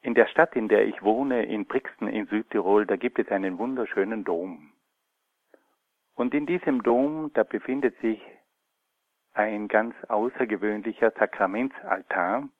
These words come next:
mit einem Tabernakel, der die Blicke anzieht. Und auf der linken und auf der rechten Seite von diesem Tabernakel befinden sich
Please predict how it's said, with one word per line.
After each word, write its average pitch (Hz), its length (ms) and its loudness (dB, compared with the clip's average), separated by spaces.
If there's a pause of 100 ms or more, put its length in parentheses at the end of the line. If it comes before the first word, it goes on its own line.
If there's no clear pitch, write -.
(1080)
mit - 380 -4
einem 117 560 -2
Tabernakel, 98 880 -2 (920)
der 98 100 2
die 98 100 -2
Blicke - 400 -4
anzieht. 101 640 -4 (2250)
Und 127 240 0 (200)
auf 110 240 0
der 104 120 0
linken 135 460 -2
und 120 200 -4
auf 107 180 2
der - 140 0
rechten - 340 -2
Seite 101 360 -2
von 113 200 -6
diesem 107 280 -8
Tabernakel 98 720 -2 (160)
befinden 135 480 -6 (100)
sich 113 160 -4